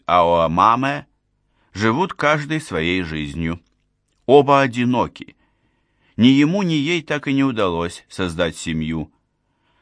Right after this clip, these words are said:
Тенго преподает математику поступающим в вузы и пишет роман. Жизнь Аоамаме подчинена строгой дисциплине.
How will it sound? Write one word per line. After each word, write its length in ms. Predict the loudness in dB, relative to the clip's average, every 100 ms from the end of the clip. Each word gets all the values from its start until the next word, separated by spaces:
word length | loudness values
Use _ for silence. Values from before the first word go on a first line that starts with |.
| _ 0
Тенго 440 | 2 2 0 -2
преподает 640 | -2 -4 -4 -2 -2 -4 -4
математику 760 | -6 -4 -2 -2 -4 -8 -8
поступающим 960 | -8 -8 -8 -4 -2 -2 -4 -6 -6 -6
в 20 |
вузы 480 | -6 -6 -4 -6 -10 _ _ _
и 100 | -8
пишет 440 | -4 -4 -4 -4
роман. 460 | -2 -2 -2 -8 -12 _ _ _ _ _ _ -14
Жизнь 460 | -2 0 0 -2 -4
Аоамаме 960 | 2 4 4 2 2 2 2 0 -4 -6 _ _ _ _ _ _
подчинена 720 | 0 0 0 -2 0 0 -2 -4
строгой 540 | -10 -2 -2 0 -2
дисциплине. 880 | -4 -8 -8 -10 -8 -12 -12 -14